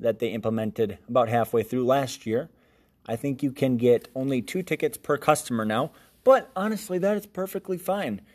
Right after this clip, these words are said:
'cause now you can have two massive benefits. You can go get yourself some delicious Dunkin' Donuts and get yourself tickets to a baseball game at a very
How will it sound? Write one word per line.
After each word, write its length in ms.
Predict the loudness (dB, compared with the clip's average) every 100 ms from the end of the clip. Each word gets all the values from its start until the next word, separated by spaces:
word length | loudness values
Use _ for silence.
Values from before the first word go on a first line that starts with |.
| _ _
'cause 400 | 4 6 4 0 _ _ -2
now 520 | 4 6 6 4 -2 _ _ _ -6
you 120 | -4
can 340 | -2 -2 -4 -10 _
have 340 | 0 4 4 2 _
two 420 | -2 2 2 2 -4 _ -2
massive 600 | 2 2 2 2 2 2
benefits. 540 | 0 0 -8 -14 -18 _ _ _
You 100 | -8
can 180 | -2 4
go 120 | 4
get 140 | 4 2
yourself 340 | 4 4 4
some 220 | 2 0
delicious 520 | 2 4 4 4 0
Dunkin' 360 | 0 -2 0 0
Donuts 380 | 2 0 -4 -8 _ -4
and 260 | -2 2
get 140 | 2 2
yourself 440 | 0 4 2 2 _ _ 0
tickets 280 | 0 0 0
to 120 | 2
a 40 |
baseball 360 | 4 2 2 -2
game 260 | 0 -2 -2
at 140 | -2
a 40 | -2
very 440 | 2 2 4 0